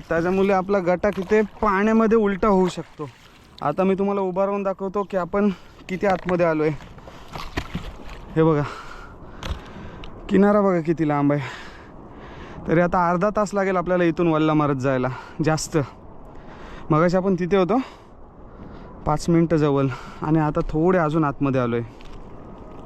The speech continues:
आणि नजारा बघा मित्रांनो, पाणी एकदम शांत झालंय. म्हणजे लांबचं पाणी शांत दिसतं, पण जवळचं, किनाऱ्याजवळचं,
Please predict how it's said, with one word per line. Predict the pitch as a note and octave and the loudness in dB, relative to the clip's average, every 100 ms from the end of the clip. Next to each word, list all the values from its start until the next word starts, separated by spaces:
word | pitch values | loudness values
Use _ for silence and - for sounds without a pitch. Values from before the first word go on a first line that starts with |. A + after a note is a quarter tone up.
| - - - - - - - - - - - - - - - - - - - - - - | -14 -14 -10 -6 -6 -8 -12 -14 -14 -14 -14 -16 -14 -14 -12 -12 -12 -14 -14 -14 -10 0
आणि | D3 | 4
नजारा | C#3+ C#3 C#3+ E3 E3+ | 6 6 4 4 4
बघा | D#3 D3+ | 2 4
मित्रांनो, | D3 C#3 D3 C#3+ D3 C3 | 2 2 2 2 2 0
पाणी | C3+ B2+ D3+ D3 | -2 2 2 2
एकदम | C#3 D#3 C#3 | 2 2 2
शांत | - C3 D#3+ D#3 | -2 0 2 2
झालंय. | C#3 B2+ D#3 C4 - - - - | 2 2 0 0 -4 -16 -18 -6
म्हणजे | C3 C3+ C3+ | 0 2 4
लांबचं | C3 D3 D#3 | 4 2 2
पाणी | E3 D#3 E3 | 0 2 2
शांत | D3+ D3 D#3+ | 2 0 2
दिसतं, | D3+ C#3 C#3+ | 2 0 0
पण | D3+ C#3+ | 2 2
जवळचं, | C#3+ D#3 D#3 E3 | 4 2 2 -2
किनाऱ्याजवळचं, | D3+ D3+ D#3 D#3 D#3+ D#3+ | 0 2 2 2 2 0